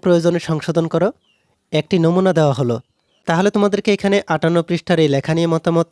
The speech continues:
এই কাজটিতে বলা হয়েছে, "আত্মস্মৃতি রচনাটির যেসব বক্তব্য নিয়ে তোমার মতামত রয়েছে বা মনে প্রশ্ন জেগেছে,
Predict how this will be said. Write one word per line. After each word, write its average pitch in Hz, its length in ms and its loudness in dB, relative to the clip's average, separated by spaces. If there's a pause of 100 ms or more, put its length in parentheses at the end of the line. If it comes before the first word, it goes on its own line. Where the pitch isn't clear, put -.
এই 147 120 0
কাজটিতে 156 380 -4
বলা 143 180 0
হয়েছে, 147 340 -2 (640)
"আত্মস্মৃতি 185 640 0
রচনাটির 185 500 -2
যেসব 156 260 -2
বক্তব্য 156 360 -2
নিয়ে 165 180 0
তোমার 160 260 0
মতামত 160 420 -2
রয়েছে 165 260 -2
বা 156 140 2
মনে 147 280 0
প্রশ্ন 156 360 -2
জেগেছে, 160 380 -2